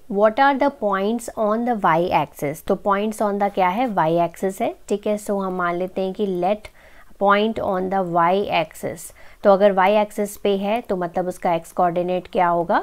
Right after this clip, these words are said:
ज़ीरो होगा। तो point on the y axis क्या बन गया? ज़ीरो कॉमा y, ठीक है। साफ सी बात, अगर पॉइंट x, y एक्सिस के ऊपर है तो उसका जो x कोऑर्डिनेट है वो ज़ीरो होगा, ठीक है।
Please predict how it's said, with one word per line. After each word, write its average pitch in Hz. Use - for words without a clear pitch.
ज़ीरो 254
होगा। 202
तो 196
point 185
on 196
the 185
y 175
axis 185
क्या 190
बन 180
गया? 196
ज़ीरो 175
कॉमा 170
y, 165
ठीक 233
है। 233
साफ 190
सी 220
बात, 190
अगर 190
पॉइंट 185
x, 165
y 170
एक्सिस 185
के 196
ऊपर 175
है 196
तो 214
उसका 208
जो 214
x -
कोऑर्डिनेट 175
है 185
वो 247
ज़ीरो 180
होगा, 143
ठीक 262
है। 311